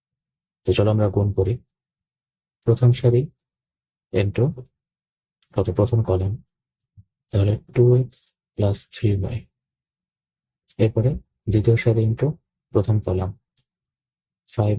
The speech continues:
এক্স মাইনাস টু ওয়াই equal to ফাইভ,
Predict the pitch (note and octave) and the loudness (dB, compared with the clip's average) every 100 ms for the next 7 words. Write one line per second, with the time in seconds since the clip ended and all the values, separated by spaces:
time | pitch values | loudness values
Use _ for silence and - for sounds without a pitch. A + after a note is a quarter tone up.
0 | A#2+ B2 - - - G#2 G2 G#2+ A2 - | 0 0 -6 -16 -6 -2 0 -2 -4 -12
1 | _ - F#2+ - - - _ _ _ _ | _ -2 0 -2 -8 -14 _ _ _ _
2 | _ _ _ _ _ _ _ _ _ _ | _ _ _ _ _ _ _ _ _ _
3 | _ _ _ _ _ _ _ _ - G#2+ | _ _ _ _ _ _ _ _ -6 -2
4 | A2 A2 - C3+ - _ _ _ _ - | -2 -2 0 -2 -4 _ _ _ _ -4
5 | F2+ | -2